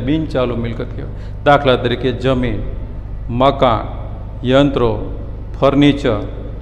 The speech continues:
વાહનો, આ બધી મિલકતો એવી છે કે જે આપણને બાર મહિના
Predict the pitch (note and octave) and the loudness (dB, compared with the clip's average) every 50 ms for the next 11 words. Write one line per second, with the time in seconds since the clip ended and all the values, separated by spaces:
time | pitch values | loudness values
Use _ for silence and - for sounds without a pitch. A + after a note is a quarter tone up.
0 | - - - B2 B2+ C3 B2 C3+ C#3 C3 A2+ G#2 G2+ - - - - - - - | -10 -4 0 2 4 4 6 6 4 4 2 0 -4 -6 -6 -8 -8 -8 -8 -8
1 | - - - - - - - F3 F#3 F#3+ G#3 G3+ G#3+ G#3 G#3 G#3+ A3 G#3+ G#3+ G#3 | -8 -8 -8 -8 -6 -2 0 2 4 4 6 6 6 6 6 6 6 6 6 6
2 | G#3 G3+ G3+ G3+ A3 A3+ A3+ G#3+ G#3+ G3 G3 F#3+ F#3+ F#3+ F#3 E3 D3+ E3+ F3+ F#3+ | 8 8 10 10 10 8 8 8 8 8 8 8 6 4 2 4 4 6 6 8
3 | F#3+ G3 G3+ F#3+ D#3 D#3 D3+ - - F#3+ F#3 F3+ F#3 F#3+ F#3+ F3 D#3 D#3 D#3 E3 | 8 8 6 6 6 4 2 2 0 0 0 2 2 2 2 2 4 6 6 8
4 | F3 - F#3 F3+ F#3 F#3+ F#3 F#3+ F#3 | 8 6 4 2 0 0 2 2 2